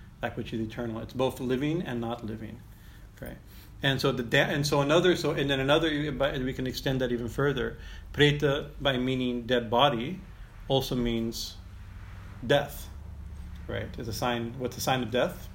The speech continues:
A corpse, a dead body. You can't get a better, I mean, nowadays we use, like, a, a skull, right? Like, you, you put a skull, danger is that you'll die, you put a s-, picture of a skull, right? So a, a, a dancing corpse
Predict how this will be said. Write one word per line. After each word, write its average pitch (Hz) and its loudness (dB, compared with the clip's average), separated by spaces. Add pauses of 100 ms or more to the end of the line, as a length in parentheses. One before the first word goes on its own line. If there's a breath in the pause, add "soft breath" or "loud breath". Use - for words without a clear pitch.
A - -12
corpse, - 0
a 120 -6
dead 127 2
body. 120 4
You 120 -2
can't 143 0
get 139 2
a 117 0
better, 120 2
I 131 -2
mean, 127 -2
nowadays 135 6
we 120 0
use, 120 0
like, 113 -4
a, 107 -4 (200 loud breath)
a 107 -4
skull, 110 0 (400 loud breath)
right? 110 0
Like, 113 0
you, 120 0
you 117 -4
put 113 -6
a 113 -4
skull, 120 -8
danger 123 2
is 107 -4
that 131 -6
you'll 113 -4
die, 117 4
you 113 -2
put 113 -8
a - -12
s-, - -12 (140)
picture 127 -4
of 117 -6
a 110 -8
skull, - -6 (560 loud breath)
right? - -8 (540 loud breath)
So 139 2 (260)
a, 135 0 (200)
a, 131 -2 (200)
a 135 -2
dancing 139 0 (220)
corpse - 2